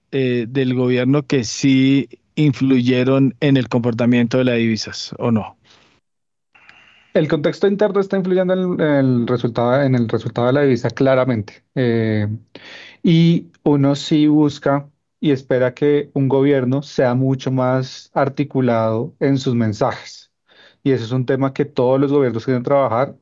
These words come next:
Speaker 2: todos los gobiernos tienen problemas en los mensajes, pero acá particularmente los mensajes están asociados a temas muy importantes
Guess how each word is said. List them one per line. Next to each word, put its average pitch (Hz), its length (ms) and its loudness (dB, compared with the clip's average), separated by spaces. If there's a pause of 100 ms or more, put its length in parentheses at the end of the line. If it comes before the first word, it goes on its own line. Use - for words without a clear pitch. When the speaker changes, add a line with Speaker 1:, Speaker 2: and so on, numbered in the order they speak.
(180)
Speaker 2:
todos 123 240 0
los 139 100 0
gobiernos 120 260 0
tienen 131 200 -2
problemas 120 400 -2
en 135 80 0
los 139 80 0
mensajes, 131 500 0
pero 147 240 2
acá 127 240 -4
particularmente 127 840 -2 (340)
los 143 120 0
mensajes 147 480 0
están 120 220 -2
asociados 120 880 -2 (260)
a 147 340 0 (760)
temas 131 320 0
muy 180 240 2
importantes 135 800 -2